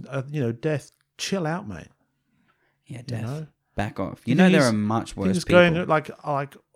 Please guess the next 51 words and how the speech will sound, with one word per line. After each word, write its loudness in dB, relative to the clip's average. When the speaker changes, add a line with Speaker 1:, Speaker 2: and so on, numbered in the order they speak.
Speaker 1:
you -2
know, 2
don't 2
have -4
such -4
a -2
specific -2
plan -2
for -4
everyone's -4
supposed -8
to -10
die. -2
So -8
then 0
when 0
it -4
goes -2
wrong, 0
you -2
have -2
to -4
be -2
like, -4
"Oh -2
no, -2
it -2
didn't -6
go -8
the -10
way -6
it's -8
supposed -10
Speaker 2:
Don't -8
Speaker 1:
to -8
go." -4
Speaker 2:
stress -6
about -2
it, -2
Speaker 1:
They're 2
Speaker 2:
exactly. 2
Speaker 1:
ruining 0
it. -4
Speaker 2:
You -6
just, -8
you -6
should -10
pick -4
people -6
at -4
random, -4